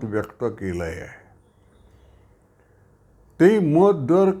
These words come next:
सुखविंदर सिंगला पसंत नसेल, तर त्याचा निषेध करण्याचे अनेक मार्ग तिच्याकडे उपलब्ध आहेत. पहिला अगदी सोपा मार्ग म्हणजे तिने कंगना रनावतला एक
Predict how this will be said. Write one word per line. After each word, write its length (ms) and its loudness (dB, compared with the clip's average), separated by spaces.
सुखविंदर 760 0
सिंगला 760 -2
पसंत 580 -4
नसेल, 880 -4
तर 80 -4
त्याचा 680 -2
निषेध 580 4
करण्याचे 880 -4
अनेक 360 0
मार्ग 400 -2
तिच्याकडे 500 -4
उपलब्ध 520 -6
आहेत. 120 -4
पहिला 420 2
अगदी 300 0
सोपा 400 -2
मार्ग 240 0
म्हणजे 300 0
तिने 520 -4
कंगना 640 2
रनावतला 500 -2
एक 180 -6